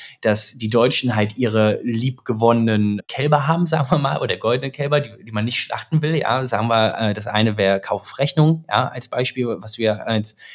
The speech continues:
extrem beliebt markiert hast. Aber bedeutet das, dass für einen, für einen Payment Manager, dass man quasi erstmal gucken kann, wie die Methoden sich im Ausland verhalten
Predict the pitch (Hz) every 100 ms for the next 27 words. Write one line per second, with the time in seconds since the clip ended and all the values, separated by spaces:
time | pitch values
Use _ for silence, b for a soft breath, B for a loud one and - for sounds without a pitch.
0 | B - - - - 123 123 113 92 -
1 | 104 147 160 - _ _ - 151 147 165
2 | 156 175 - - B B B B B B
3 | 135 127 - - _ _ _ _ _ _
4 | _ - 147 135 139 175 156 143 139 -
5 | 127 120 117 110 127 110 107 120 156 160
6 | 160 139 143 147 147 151 - - - _
7 | _ - - 117 - 123 117 113 - 120
8 | 131 139 135 131 - 120 - - 160 160
9 | 120 139 139 135 B B 127 139 160 131
10 | - 135 143 120 120 107 107 - 123 135
11 | 127 117 - 104 - 123 135 220 269